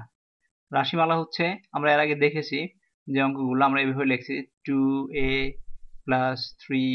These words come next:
বি প্লাস সি, এটাই হচ্ছে রাশিমালা। যে আমরা বিভিন্ন পদ, আর এক একটাকে পদ বলি আমরা। বিভিন্ন পদ যদি যোগ, চি-, বিয়োগ, বিয়োগ বা ভাগ বা গুণ চিহ্ন দ্বারা একত্রিত হয়ে একটা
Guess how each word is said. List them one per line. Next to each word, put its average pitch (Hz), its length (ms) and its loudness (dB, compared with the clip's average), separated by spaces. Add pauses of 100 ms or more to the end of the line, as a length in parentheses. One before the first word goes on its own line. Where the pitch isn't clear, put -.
(160)
বি 127 200 0 (760)
প্লাস 127 380 0
সি, - 280 -4 (460)
এটাই 156 280 -2
হচ্ছে 156 260 -6
রাশিমালা। 123 500 -4 (560)
যে - 60 -14
আমরা 143 120 -2
বিভিন্ন 156 400 0 (180)
পদ, 131 280 2
আর 147 140 -8
এক 143 220 -10
একটাকে 147 380 -2
পদ 143 180 2
বলি 123 280 -4
আমরা। 120 240 -4 (1300)
বিভিন্ন 139 320 2 (160)
পদ 139 200 4 (300)
যদি 127 340 -2 (800)
যোগ, 135 340 2 (120)
চি-, 139 360 -6
বিয়োগ, 131 320 2 (100)
বিয়োগ 135 240 -2
বা 127 240 0 (340)
ভাগ 127 220 -2 (120)
বা 127 120 -2
গুণ 127 300 -4
চিহ্ন 127 300 -4
দ্বারা 123 220 -4 (540)
একত্রিত 151 520 -2
হয়ে 139 220 0
একটা 135 340 -2